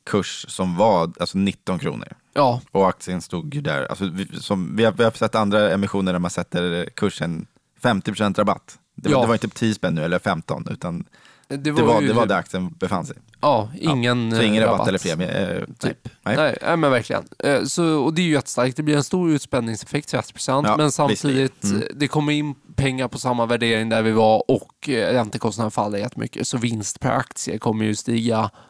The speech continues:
Speaker 2: mycket på grund av detta, för att inte pengarna försvinner i räntekostnader innan de, eh, faller ner till sista raden.
Speaker 1: Och marknaden drar en lättnadens suck.
Speaker 2: Ja, aktien öppnade upp, eh, femton procent idag, men nu tror jag vi är kring tio procent upp.
Speaker 1: Mm.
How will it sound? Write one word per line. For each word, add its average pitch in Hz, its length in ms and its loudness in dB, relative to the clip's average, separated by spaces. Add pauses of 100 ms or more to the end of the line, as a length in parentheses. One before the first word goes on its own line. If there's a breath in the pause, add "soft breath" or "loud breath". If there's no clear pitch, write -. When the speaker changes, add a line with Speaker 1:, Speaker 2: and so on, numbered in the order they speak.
(240 soft breath)
Speaker 2:
mycket 160 560 -2 (160)
på 135 100 -2
grund 107 220 -2
av 104 80 -6
detta, - 320 -6
för 123 120 -2
att 113 240 0
inte - 280 -6
pengarna 113 360 -4
försvinner - 460 -4
i 104 340 -4
räntekostnader 117 720 -4
innan 107 300 -2
de, 110 260 -2 (200)
eh, 73 160 0
faller 113 320 0
ner 110 160 -2
till - 180 -10
sista - 240 -12
raden. - 340 -8 (100)
Speaker 1:
Och 117 160 -2
marknaden 87 480 0
drar 65 180 2
en 62 60 -2
lättnadens - 420 -6
suck. - 260 -14 (520 soft breath)
Speaker 2:
Ja, 208 220 0 (180)
aktien 151 520 0
öppnade 143 480 2
upp, 120 340 0
eh, 131 100 2
femton 117 380 0
procent 110 340 -4
idag, 120 220 2
men 123 180 2
nu 127 240 4
tror 123 200 0
jag 117 140 2
vi 120 220 2
är 113 40 0
kring 131 320 -2
tio 147 320 -2
procent 165 360 -2
upp. 208 220 2
Speaker 1:
Mm. 107 120 2